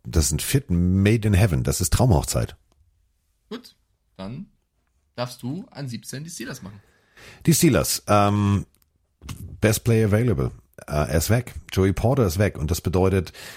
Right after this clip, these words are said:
Speaker 1: äh, sie bleiben, äh, bei, äh, dem, was sie brauchen. Also, ähm, gucken wir mal ganz kurz, äh, bevor wir immer sagen, bei, bei dem, was sie brauchen, das können wir nicht erwarten, dass es jeder weiß. Offensive Tackle, Cornerback, Linebacker, D-Line, Safety, Wide Receiver, Edge. Gesigned. Larry kann ich nicht aussprechen.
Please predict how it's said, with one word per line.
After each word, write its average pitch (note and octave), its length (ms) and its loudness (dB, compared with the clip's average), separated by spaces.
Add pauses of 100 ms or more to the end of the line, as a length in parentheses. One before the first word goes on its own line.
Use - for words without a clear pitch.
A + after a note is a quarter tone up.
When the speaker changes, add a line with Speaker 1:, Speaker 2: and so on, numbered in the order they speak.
(160)
Speaker 1:
äh, D#2+ 260 2
sie F2 140 2
bleiben, A#2+ 580 0
äh, D2+ 220 0
bei, C#2+ 320 2
äh, C2+ 320 2
dem, E2+ 280 0
was E2 120 -2
sie D#2 80 -4
brauchen. D2 440 -2 (140)
Also, C#2+ 480 0
ähm, C2+ 300 -4
gucken A#2 260 -2
wir G2 80 2
mal E2 120 2
ganz E2+ 220 -2
kurz, - 440 -4
äh, C#2+ 120 -4
bevor D2+ 280 -2
wir D#2 60 0
immer C#2+ 120 -2
sagen, C2+ 180 -4
bei, C2 100 -4
bei - 120 -4
dem, C2+ 180 -4
was B1+ 60 -6
sie C2+ 80 -8
brauchen, D2+ 280 -2
das C2+ 120 -6
können - 220 -8
wir C#2+ 180 0
nicht C2+ 140 -2
erwarten, C2 260 -2
dass B1+ 80 -4
es B1 80 -8
jeder C2+ 180 -4
weiß. C#2 220 -6
Offensive B2 380 0
Tackle, B2 260 0
Cornerback, G#2+ 400 0
Linebacker, F#2+ 540 0
D-Line, E2+ 480 0
Safety, B2+ 440 -2
Wide G#2 220 0
Receiver, G2+ 460 -2
Edge. F#2 340 0 (720)
Gesigned. A2+ 600 0
Larry B2 520 0
kann G2 280 2
ich F2+ 100 4
nicht E2 160 2
aussprechen. D2+ 520 -2